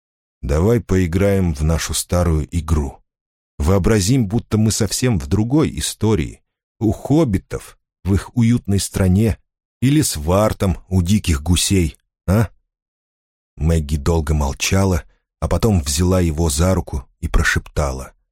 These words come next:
«Мне хочется вообразить, будто мы вместе идём по непроходимой чаще.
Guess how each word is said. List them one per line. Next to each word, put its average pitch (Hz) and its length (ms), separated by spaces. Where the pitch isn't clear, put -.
«Мне 87 100
хочется - 500
вообразить, 87 760
будто - 320
мы 101 180
вместе 90 540
идём 85 260
по - 120
непроходимой 98 680
чаще. - 600